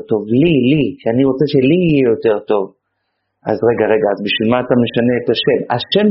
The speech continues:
זה לא מה יהיה לך, אלא מה אתה עושה לאחרים. ת-, תכניסו את זה טוב לראש.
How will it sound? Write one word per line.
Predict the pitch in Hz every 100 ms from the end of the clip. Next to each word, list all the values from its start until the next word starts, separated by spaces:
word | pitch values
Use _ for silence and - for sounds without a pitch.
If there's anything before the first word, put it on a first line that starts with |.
| 156
זה | 131 135 156
לא | 208 180 151 151
מה | 175 170 - 147
יהיה | 147 151 156 147
לך, | 135 135 160 147 156 208 240 - - - - 135
אלא | 139 139 135
מה | 180 190 156
אתה | - 202 196
עושה | 151 - 190 180
לאחרים. | 165 151 - 165 156 175 139 107 - -
ת-, | 123 120
תכניסו | 139 143 175 185 185
את | 156
זה | 147
טוב | 180 170 156
לראש. | 151 147 113